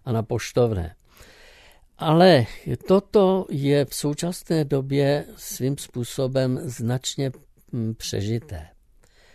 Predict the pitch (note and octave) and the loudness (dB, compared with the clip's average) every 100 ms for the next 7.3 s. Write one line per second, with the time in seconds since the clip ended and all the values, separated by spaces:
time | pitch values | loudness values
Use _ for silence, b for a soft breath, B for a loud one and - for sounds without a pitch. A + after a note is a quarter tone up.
0 | b b - A2+ B2+ F#3+ - - - - | b b -8 -2 0 0 -2 -8 -16 -10
1 | C3 - - D3 D3 - D3+ D#3 D#3 b | -10 -10 -4 -2 -2 0 0 0 -4 b
2 | b b _ C3 B2 A#2 A2 G#2+ A2 D#3 | b b _ -4 -2 -2 -2 -4 -2 0
3 | E3+ E3+ D#3+ - D#3 C3 C#3 B2+ B2+ C3+ | 2 2 0 -2 -2 -2 -4 -6 -4 -4
4 | C#3+ C#3+ A#2+ C3+ B2+ C#3+ D3 C#3 B2+ - | -4 -8 -4 -4 -2 -2 0 0 -2 -4
5 | A#2+ A#2+ A#2+ C3 B2+ - C3 C3 C3 B2+ | -4 -4 -4 -6 -6 -6 -4 -4 -4 -6
6 | A2+ C3+ C3 - B2 A#2 A#2 C3 B2+ - | -8 -8 -8 -6 -6 -6 -6 -6 -6 -12
7 | - - | -20 -12